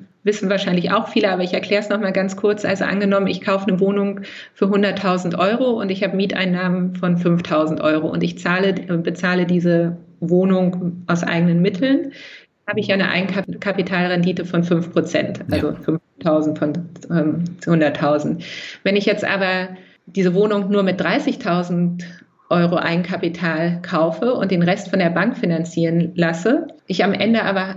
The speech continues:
Speaker 1: kriege ich immer noch fünftausend Euro Mieteinnahmen und dann muss ich natürlich, jetzt sagen wir so ganz grob, anderthalb Prozent Zinsen, jetzt nur um's einfach zu halten, äh, bezahlen auf die siebzigtausend Euro, dann habe ich am Ende immer noch so grob viertausend Euro über, mit denen, die ich nutzen kann, um meinen Kra-,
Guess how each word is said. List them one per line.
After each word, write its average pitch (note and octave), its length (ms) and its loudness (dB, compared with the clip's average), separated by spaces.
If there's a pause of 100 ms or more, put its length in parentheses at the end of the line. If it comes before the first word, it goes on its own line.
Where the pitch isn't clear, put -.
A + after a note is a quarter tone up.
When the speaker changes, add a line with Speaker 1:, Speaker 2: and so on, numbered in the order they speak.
Speaker 1:
kriege G3 180 -4
ich F#3 120 -4
immer A3+ 160 0
noch F3+ 100 -2
fünftausend F3 640 -2
Euro E3+ 240 0
Mieteinnahmen E3+ 840 0
und G3 340 -4
dann F3+ 120 4
muss F#3+ 160 0
ich E3+ 80 -2
natürlich, E3+ 540 0 (140)
jetzt D3+ 200 -2
sagen D#3 160 2
wir D#3+ 80 2
so C#3+ 120 -2
ganz F#3 280 -2
grob, F#3 360 0
anderthalb E3+ 380 -2
Prozent D3+ 360 -6
Zinsen, F#3+ 840 -2 (220)
jetzt - 340 -16
nur - 220 2
um's E3+ 160 2
einfach F#3+ 300 0
zu F3+ 180 -4
halten, F3+ 400 -4 (360)
äh, F#3 220 0
bezahlen G#3 540 -2
auf G#3 160 -4
die A3+ 140 -4
siebzigtausend G#3+ 720 -4
Euro, G3+ 260 2
dann F#3+ 180 0
habe F#3+ 140 2
ich F3+ 140 0
am F3+ 100 2
Ende F#3+ 300 2
immer F#3+ 240 2
noch F3+ 100 0
so E3+ 160 0
grob E3+ 280 0
viertausend E3 560 0
Euro E3 340 0
über, G#3 340 0
mit F#3 200 -4
denen, F3 260 2
die F3+ 140 -2
ich F3 100 -2
nutzen F#3 300 0
kann, E3+ 200 0
um E3 100 0
meinen D#3+ 200 2
Kra-, D#3+ 280 -4